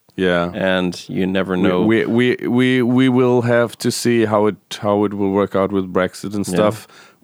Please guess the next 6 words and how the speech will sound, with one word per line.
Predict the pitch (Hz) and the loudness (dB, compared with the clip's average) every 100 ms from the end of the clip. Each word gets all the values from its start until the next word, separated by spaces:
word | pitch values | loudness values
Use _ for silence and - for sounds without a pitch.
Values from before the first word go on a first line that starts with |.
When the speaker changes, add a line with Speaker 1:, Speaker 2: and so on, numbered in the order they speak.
| _ | _
Speaker 1:
In, | 120 131 120 - | 0 2 2 0
in, | 127 131 139 139 135 - _ _ _ - | 2 2 4 4 2 -2 _ _ _ 0
in | 139 143 | 2 4
Europe, | 120 104 101 107 | 6 6 4 2
like, | - 101 95 - _ _ _ _ _ - | 0 0 0 -6 _ _ _ _ _ -2
we, | 107 127 123 | 2 4 4